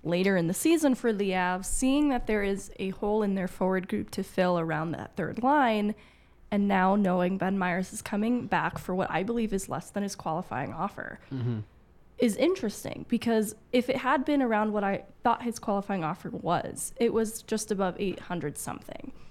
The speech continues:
Speaker 1: And it makes the, the smallest bit of difference, but now they're just above two mil in
Speaker 2: Mm-hmm.
Speaker 1: available cap space. And I think that can make a difference in
Speaker 2: Well,
Speaker 1: terms of the t-, the type of return
Speaker 2: Totally.
Speaker 1: that kind of money could elicit.
Speaker 2: Well, and then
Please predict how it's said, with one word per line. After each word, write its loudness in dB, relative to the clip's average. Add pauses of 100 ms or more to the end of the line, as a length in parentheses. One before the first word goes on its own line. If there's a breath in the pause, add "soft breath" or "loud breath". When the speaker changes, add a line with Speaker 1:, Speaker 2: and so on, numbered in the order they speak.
(340 soft breath)
Speaker 1:
And 8
it 4
makes 4
the, -2 (100)
the 2
smallest 0
bit -4
of 0
difference, -4
but -4
now 4
they're 0
just -6
above -4
two -2
mil -4
in 0
Speaker 2:
Mm-hmm. 2
Speaker 1:
available 0
cap -8
space. -4 (320 soft breath)
And 2
I 4
think 4
that 2
can 4
make -2
a -10
difference -8 (300 loud breath)
in 6
Speaker 2:
Well, 10
Speaker 1:
terms 2
of -8
the 0
t-, -8 (100)
the 2 (160)
type 2
of -4
return 0
Speaker 2:
Totally. 2
Speaker 1:
that 2
kind -4
of -6
money -2 (120)
could -10
elicit. -6 (340 soft breath)
Speaker 2:
Well, 8
and 6
then 6